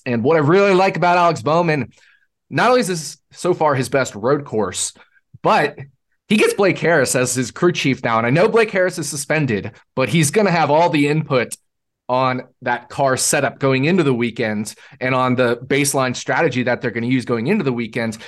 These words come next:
And Blake Harris took Michael McDowell to a career year last year, which included some incredible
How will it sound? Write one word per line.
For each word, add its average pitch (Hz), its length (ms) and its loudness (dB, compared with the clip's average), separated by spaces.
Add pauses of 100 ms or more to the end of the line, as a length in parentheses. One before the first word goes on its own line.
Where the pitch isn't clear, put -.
(300)
And 147 120 0
Blake 220 280 2
Harris 156 320 0
took - 200 -2
Michael 147 280 0
McDowell 139 560 0
to 131 100 -6
a 113 60 -2
career 147 400 2
year 180 220 4
last 131 300 0
year, 120 300 -2 (160)
which 143 220 -4
included 147 440 2
some 127 200 -2
incredible 117 720 -2